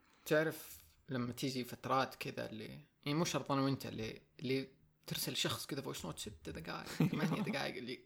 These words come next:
Speaker 1: تحس تيجي وقتها هي كذا نفسها، صح؟ إنه يلا دحين بسجل.
Speaker 2: وقد تسجل، يعني أنت، أنت قد سجلت لي قريب.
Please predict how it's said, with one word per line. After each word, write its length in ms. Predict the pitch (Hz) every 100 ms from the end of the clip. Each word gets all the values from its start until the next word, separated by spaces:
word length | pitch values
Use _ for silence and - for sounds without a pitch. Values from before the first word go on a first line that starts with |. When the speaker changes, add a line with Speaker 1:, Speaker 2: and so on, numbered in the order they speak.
| _ _ _ _ - -
Speaker 1:
تحس 240 | - 240 -
تيجي 220 | 247 185
وقتها 400 | 190 - 120 120
هي 280 | 139 127 107
كذا 280 | - 123 120 -
نفسها، 400 | 135 139 - -
صح؟ 300 | - - - - _ _ _ _ -
إنه 160 | 160 175
يلا 240 | 165 135
دحين 240 | 131 180
بسجل. 360 | 151 - - 185 - - -
Speaker 2:
وقد 240 | 190 170 175
تسجل، 440 | - 160 175 208
يعني 200 | 156 156
أنت، 120 | 180
أنت 240 | 208 196 190
قد 240 | 160 156
سجلت 320 | 160 151 151
لي 240 | 196 143 147
قريب. 380 | 151 135 -